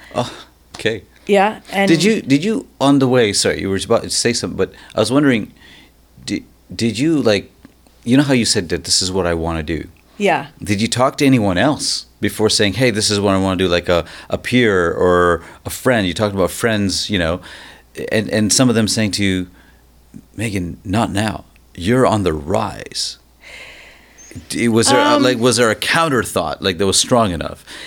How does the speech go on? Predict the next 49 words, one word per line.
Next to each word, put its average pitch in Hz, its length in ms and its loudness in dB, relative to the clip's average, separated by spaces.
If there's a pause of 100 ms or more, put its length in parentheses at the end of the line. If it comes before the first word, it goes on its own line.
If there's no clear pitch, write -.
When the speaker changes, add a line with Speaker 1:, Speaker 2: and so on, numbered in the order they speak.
(100)
Speaker 1:
And 110 160 4
you 147 80 4
seemed 151 400 0
like, 98 200 0 (300)
from 98 200 -2
how 127 240 2
I 107 100 2
know 98 160 2
you, 92 160 2
you 90 160 -2
say, 87 180 0
"Hey, 90 160 0
this 85 240 -2
is 87 140 -2
what 85 120 -2
I 85 40 2
wanna 80 280 -2
do," 76 280 -6 (400)
and 87 180 -4
then 85 160 -2
you 80 120 -4
do 76 200 -2
it. - 80 -2
Speaker 2:
Yeah, 233 460 2
I'm 254 240 2
not 269 240 4
Speaker 1:
But 165 60 -4
Speaker 2:
really - 240 4
Speaker 1:
you 226 60 0
do 214 120 4
Speaker 2:
one 170 120 4
Speaker 1:
get, 127 320 0
but 123 60 2
Speaker 2:
to 107 80 2
Speaker 1:
you 139 100 6
also 160 220 2
listen, 107 500 0
right? 110 220 2
And 247 80 2
Speaker 2:
I 247 60 4
Speaker 1:
you 262 80 2
hear. 254 280 2
Speaker 2:
listen 277 200 0
to 247 260 0
f-, - 240 -10
a 196 100 0
few 208 460 -2
people. - 560 -12
Speaker 1:
Right. 107 300 0